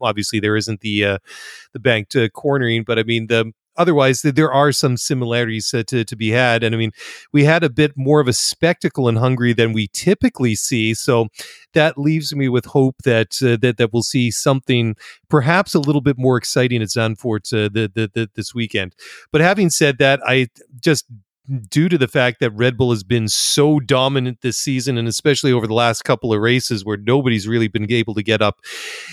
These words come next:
and, uh, and challenge them. I mean, not just for the championship, but just e-, even on a week-to-week, race-by-race, uh, basis. I would just expect that it's, it's, it's gonna be Max and Sergio. I, I just had this, this race to me has a Red Bull, Red Bull one two written all over it.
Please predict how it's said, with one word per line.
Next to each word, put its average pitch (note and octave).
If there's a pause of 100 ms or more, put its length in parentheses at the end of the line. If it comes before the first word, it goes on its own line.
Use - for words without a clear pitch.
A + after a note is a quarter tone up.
(140)
and, A2
uh, A2+
and A2+
challenge A#2
them. G#2+
I B2+
mean, G#2
not B2
just -
for C#3
the G#2
championship, C3
but A#2
just -
e-, B2
even A#2+
on G#2+
a G2+
week-to-week, A#2+
race-by-race, A#2+
uh, A2
basis. G#2+ (680)
I D3+
would D3
just C3+
expect -
that B2
it's, A2+
it's, C3
it's A#2+
gonna B2
be A#2
Max A#2+
and A2+
Sergio. A2+ (280)
I, C3+
I B2+
just A#2+
had A#2
this, - (140)
this G3
race E3
to D3+
me C#3
has C3+
a B2
Red A#2
Bull, C3
Red C3
Bull B2+
one A#2+
two B2
written B2
all A2
over B2
it. C3